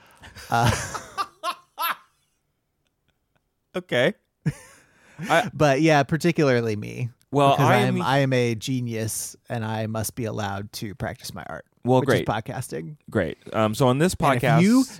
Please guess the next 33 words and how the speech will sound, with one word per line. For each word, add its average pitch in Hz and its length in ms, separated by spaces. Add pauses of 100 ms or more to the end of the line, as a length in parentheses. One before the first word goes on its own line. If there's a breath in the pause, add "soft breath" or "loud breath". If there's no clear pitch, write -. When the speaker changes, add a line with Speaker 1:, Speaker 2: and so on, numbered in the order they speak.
(140)
Speaker 1:
do 135 200
a 120 40
bad 147 420
podcast, 165 760
I 135 100
will 117 240
blow 123 380
it 147 100
up 147 160
with 156 140
dynamite 113 720
to - 180
Speaker 2:
<laughs> 196 60
Speaker 1:
preserve 131 500
my 123 180
artistic 120 480
vision. 123 540 (520 loud breath)
Speaker 2:
Well, 143 200
me 160 380
and 170 120
the 151 140
Unwashed 123 540
Hordes, 101 440
we 107 140
have 104 240
formed 110 640
a 95 80
podcast 95 640
collective 87 500
to - 80
balance 85 540
out 80 320
your 85 640